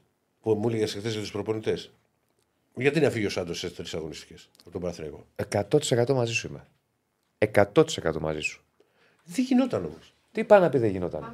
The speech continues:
Speaker 3: τώρα.
Speaker 1: Τι έπαθες, μωρέ, πάμε, πάμε.
Speaker 3: Να πάμε στο ρεπορτάζ.
Speaker 1: Θα πάμε, λοιπόν.
Speaker 2: Όχι, όχι, ε, μισό λεπτό, επειδή υπάρχει αυτή η διαφωνία και αυτή η διαφωνία αρέσει και στον κόσμο από ό,τι βλέπω.
Speaker 1: Ναι.
Speaker 2: Μαζί σου να έμενε. Δηλαδή, εγώ δεν θεωρώ το, μα-,
Speaker 1: Έχασε.
Speaker 2: πρόσεχε, το Μαρκαριάν το θεωρώ καλό προπονητή και ήταν ψυχολογία τότε που έδωσε τα παιδιά.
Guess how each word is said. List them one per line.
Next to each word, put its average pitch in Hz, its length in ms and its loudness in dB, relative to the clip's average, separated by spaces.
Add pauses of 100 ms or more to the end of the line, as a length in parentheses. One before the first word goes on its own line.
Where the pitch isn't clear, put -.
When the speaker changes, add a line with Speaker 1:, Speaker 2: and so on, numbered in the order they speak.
Speaker 3:
τώρα. - 160 -20
Speaker 1:
Τι 330 220 10
έπαθες, 285 340 4
μωρέ, 143 140 4
πάμε, 120 220 2
πάμε. - 200 -2
Speaker 3:
Να 233 80 -4
πάμε 269 240 -12
στο - 160 -20
ρεπορτάζ. - 320 -20 (120)
Speaker 1:
Θα 233 180 6
πάμε, 233 300 0
λοιπόν. 165 260 10
Speaker 2:
Όχι, - 80 10
όχι, - 140 4
ε, 143 80 2
μισό 151 200 2
λεπτό, 156 180 6
επειδή 117 220 4
υπάρχει 143 280 6
αυτή 139 140 -2
η 139 40 2
διαφωνία 120 340 4
και 107 160 6
αυτή 95 180 0
η 117 40 6
διαφωνία 107 360 2
αρέσει 98 200 4
και - 60 -8
στον 90 160 -2
κόσμο 98 200 2
από 85 80 0
ό,τι 78 120 -4
βλέπω. 82 400 -2
Speaker 1:
Ναι. 92 160 -6 (760)
Speaker 2:
Μαζί 110 500 6
σου 156 180 2
να 156 100 6
έμενε. 139 440 4 (1120)
Δηλαδή, 98 280 6
εγώ 110 180 8
δεν 127 100 6
θεωρώ 127 240 8
το, 113 100 4
μα-, 110 80 6
Speaker 1:
Έχασε. - 200 -2
Speaker 2:
πρόσεχε, 113 300 4
το 101 80 0
Μαρκαριάν 98 420 6
το 123 60 -4
θεωρώ 120 160 2
καλό 120 180 6
προπονητή 90 440 -2
και 110 120 -6
ήταν 101 180 -2
ψυχολογία 80 480 -4
τότε 78 180 -6
που 78 80 -6
έδωσε 80 160 -2
τα 80 80 -6
παιδιά. 98 260 -6